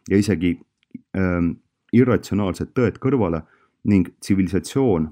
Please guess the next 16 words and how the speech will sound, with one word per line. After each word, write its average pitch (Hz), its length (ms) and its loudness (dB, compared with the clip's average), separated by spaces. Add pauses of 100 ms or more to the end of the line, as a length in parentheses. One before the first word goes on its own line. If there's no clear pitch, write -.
(200)
kaotab 98 360 -4
sambad, 98 520 0 (340)
millele 90 360 0
see 92 140 -4
algupäraselt 82 640 -2
rajati. 78 520 -8 (1500)
Näiteks 113 340 2
Nietzsche 131 360 2 (180)
pidas 85 240 -4
Platoni 120 460 -2
ja 82 60 -4
Sokratese 98 540 -4
poolt 78 400 -4
näitlikustatud 98 840 -4
äärmist 95 440 -4
ratsionaalsust 95 800 -4